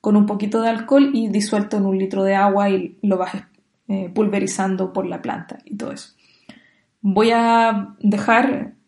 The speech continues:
en mi cuadernito de, de cosas de las que hablar el tema de cómo combatir los bichos, porque es un tema que cada vez que te vas introduciendo en este mundo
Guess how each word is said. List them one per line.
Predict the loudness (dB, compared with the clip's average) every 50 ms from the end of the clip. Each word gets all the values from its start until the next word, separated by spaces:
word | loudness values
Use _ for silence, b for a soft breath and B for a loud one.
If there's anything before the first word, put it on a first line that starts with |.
| _ _ _ _ _ _ _ _ _ _ _ _ -2
en | 2 2
mi | 4 2 2
cuadernito | 0 0 -2 0 0 -2 0 0 0 2 2 2 2
de, | 2 2 2 0 -2 -4 -4 -8 -8 -10 -12 -14 -10 -6
de | -6 -4 -4 -4 -6 -6 -8 -2
cosas | -2 0 0 0 -2 -2
de | -2
las | -2 -4 -4
que | -4 -4 -4
hablar | -4 -2 -2 -2 -2 -4 -4 -4
el | -6 -6 -4
tema | -2 -2 0 0 0 0
de | 0 -2
cómo | -2 -2 -2 -2 0 -2
combatir | -2 0 2 0 0 0 -2 -4 -4
los | -6 -6 -6
bichos, | -6 -6 -6 -6 -10 -14 -14 _ _ -8
porque | -8 -8 -8 -8 -6 -4 -4 -2
es | -2 -2
un | 0 0 0 0
tema | 0 -2 -2 -2 -2 -2 -2
que | -2 -4 -4 -4 -6 -8 B B B B B B B B B B B B B _ _ _ 0
cada | 2 4 4 4
vez | 2 0 -4
que | -6 -4
te | -2 -2 0
vas | 0 0 0 -2 -4 -10 -10 -6
introduciendo | -4 -4 -4 -2 0 0 0 0 0 0 2 2 2
en | 2
este | 0 -2 -2 -2
mundo | 0 0 0 0 0 0 0 0 0 -2 -6